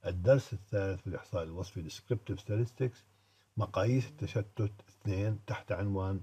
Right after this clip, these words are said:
معامل التغاير أو التشتت النسبي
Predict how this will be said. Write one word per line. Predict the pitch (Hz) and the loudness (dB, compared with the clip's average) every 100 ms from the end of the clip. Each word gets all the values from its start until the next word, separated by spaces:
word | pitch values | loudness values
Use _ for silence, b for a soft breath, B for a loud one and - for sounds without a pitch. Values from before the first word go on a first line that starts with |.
| - | -6
معامل | 85 82 98 101 98 90 | -4 -2 0 0 0 -2
التغاير | - - 82 80 71 67 - - | -4 -4 -2 -2 -2 -8 -10 -6
أو | 90 | -6
التشتت | 85 - 92 110 - 82 | -4 -6 -4 -4 -4 -4
النسبي | 87 87 - 92 | -4 -4 -6 -10